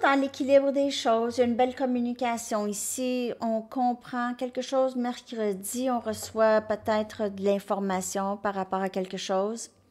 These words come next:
Ou quelqu'un ou quelque chose, OK ? Parce que ça peut être au travail aussi. Vous recevez de l'information.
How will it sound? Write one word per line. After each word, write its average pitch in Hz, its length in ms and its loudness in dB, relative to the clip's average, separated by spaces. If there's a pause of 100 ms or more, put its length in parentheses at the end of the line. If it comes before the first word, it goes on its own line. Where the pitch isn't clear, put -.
(1400)
Ou 214 100 -8
quelqu'un 233 480 -2
ou 240 40 -4
quelque 202 300 -4
chose, - 400 -8
OK ? 226 240 -8 (720)
Parce - 800 -12
que - 80 -20
ça - 100 -8
peut - 140 -8
être 240 140 -6
au 220 60 -2
travail 214 460 0
aussi. 226 480 -4
Vous 214 140 -2
recevez 202 320 -4
de 208 60 -6
l'information. 214 1080 -2